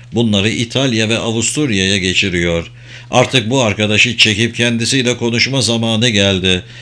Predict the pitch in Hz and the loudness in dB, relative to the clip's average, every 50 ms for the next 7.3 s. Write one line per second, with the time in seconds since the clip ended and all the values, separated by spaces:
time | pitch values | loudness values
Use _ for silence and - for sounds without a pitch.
0 | - - - 117 151 190 214 180 196 185 - 175 165 - - 156 165 147 - 175 | -20 -8 0 2 4 4 6 6 4 4 4 4 2 2 2 2 2 4 4 4
1 | 170 160 156 170 175 165 - 123 151 156 160 151 139 135 147 147 143 - 143 143 | 2 2 2 4 2 2 2 0 -2 -2 0 0 0 0 0 0 -2 -2 -4 -2
2 | 147 160 147 135 135 143 135 139 131 - 143 165 170 151 - 156 151 120 - 147 | -2 -2 -2 0 0 2 2 2 0 2 2 2 2 2 0 -2 -2 -2 -2 -4
3 | 139 - 127 143 143 147 143 143 147 165 170 - 156 147 135 139 120 113 113 113 | -4 -2 -2 -2 0 0 0 0 0 0 0 0 -2 -2 0 0 2 2 2 2
4 | 107 107 107 101 - 101 101 101 101 104 104 - - - - - - - - - | 2 2 2 2 2 2 2 2 0 0 -4 -6 -12 -18 -20 -20 -20 -20 -20 -20
5 | - - - - - - - - - - - - 120 143 175 180 170 175 170 170 | -20 -20 -20 -20 -20 -20 -18 -18 -18 -16 -8 -2 2 2 4 4 4 2 0 0
6 | 156 151 143 160 160 135 - 135 131 135 107 87 104 98 104 104 98 90 80 78 | 0 -2 -2 -2 -2 -2 -2 0 0 0 -2 0 0 0 0 0 0 0 -2 -2
7 | 78 80 78 78 73 73 | -4 -4 -4 -4 -6 -6